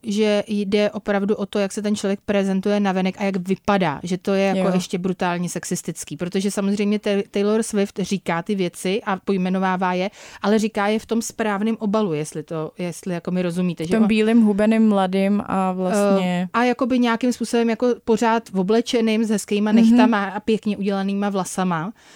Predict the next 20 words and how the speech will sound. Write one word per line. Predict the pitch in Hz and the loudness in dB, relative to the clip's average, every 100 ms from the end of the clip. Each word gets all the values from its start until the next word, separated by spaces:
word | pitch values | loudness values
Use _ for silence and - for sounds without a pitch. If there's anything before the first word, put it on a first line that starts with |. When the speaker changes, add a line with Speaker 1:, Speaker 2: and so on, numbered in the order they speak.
| - - - | -20 -20 -4
Speaker 1:
Ale | 202 202 214 214 220 | 0 2 4 4 2
Britney | 202 208 214 254 | 2 0 2 0
Spears | - 214 208 - | 0 -2 -2 -4
už | 240 | -4
na | 226 | -2
to | 214 247 | -2 -2
samozřejmě | 240 233 233 247 240 | 0 0 2 0 0
úplně | - - 262 254 | -2 -4 0 2
peče | 247 262 - 214 160 | 0 -2 -2 -2 -2
a | 202 | 0
ona | 226 240 | 0 0
na | 233 | 0
to | |
možná | 262 240 247 | 0 0 -2
pekla | 247 226 254 | -4 -4 -2
jako | 240 269 | -2 0
vždycky, | 240 269 - 226 | 0 -2 -4 -6
protože | - 214 226 240 | -6 -2 0 0
taková | 233 247 240 233 | -2 0 0 2
je | 226 233 | 2 0